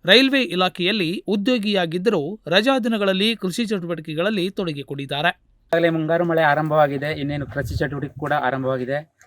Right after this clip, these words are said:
Speaker 2: ಆ, ಈ ಒಂದು ಹೊಸ-, ಹೊನ್ನಾವರ ತಾಲೂಕಿನ ಹೊಸಪಟ್ಟಣದಲ್ಲಿ ನಾವು ಇವತ್ತಿದ್ದೀವಿ. ಇವತ್ತು ಈಗಾಗಲೇ ರೈತರು ಗದ್ದೆಯನ್ನು, ಆ, ಒಂದು ಕೊಚ್ಚುತ್ತಿರುವಂಥದ್ದು, ಅವು ಹದಗೊಳಿಸುವಂಥದ್ದು ನಾವು ನೋಡ್ತಾ ಇರ್ಬೋದು. ಆ, ನಮ್ಮೊಂದಿಗೆ ಇವತ್ತು ರೈತರಾದ ಹನುಮಂತ ಅವರು ಇದ್ದಾರೆ.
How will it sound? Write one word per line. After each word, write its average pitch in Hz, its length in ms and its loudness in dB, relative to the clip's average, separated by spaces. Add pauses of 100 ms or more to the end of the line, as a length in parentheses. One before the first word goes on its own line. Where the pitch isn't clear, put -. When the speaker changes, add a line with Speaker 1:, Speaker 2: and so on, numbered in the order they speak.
Speaker 2:
ಆ, 139 340 -2
ಈ 135 120 -4
ಒಂದು 139 220 -4
ಹೊಸ-, 135 240 -8
ಹೊನ್ನಾವರ 160 380 -2
ತಾಲೂಕಿನ 160 360 -4
ಹೊಸಪಟ್ಟಣದಲ್ಲಿ 147 680 -6
ನಾವು 135 120 -8
ಇವತ್ತಿದ್ದೀವಿ. 131 580 -8 (340)
ಇವತ್ತು 165 340 -2
ಈಗಾಗಲೇ 151 520 -8
ರೈತರು 156 400 -10
ಗದ್ದೆಯನ್ನು, 147 560 -10 (320)
ಆ, 135 240 -6
ಒಂದು 139 280 -8 (1000)
ಕೊಚ್ಚುತ್ತಿರುವಂಥದ್ದು, 143 720 -14
ಅವು 139 240 -10
ಹದಗೊಳಿಸುವಂಥದ್ದು 135 1040 -14
ನಾವು 135 120 -12
ನೋಡ್ತಾ 131 280 -10
ಇರ್ಬೋದು. 123 680 -14 (240)
ಆ, 147 160 -8
ನಮ್ಮೊಂದಿಗೆ 160 580 -10
ಇವತ್ತು 139 300 -8
ರೈತರಾದ 147 380 -6
ಹನುಮಂತ 139 480 -6
ಅವರು 127 300 -6
ಇದ್ದಾರೆ. 127 380 -6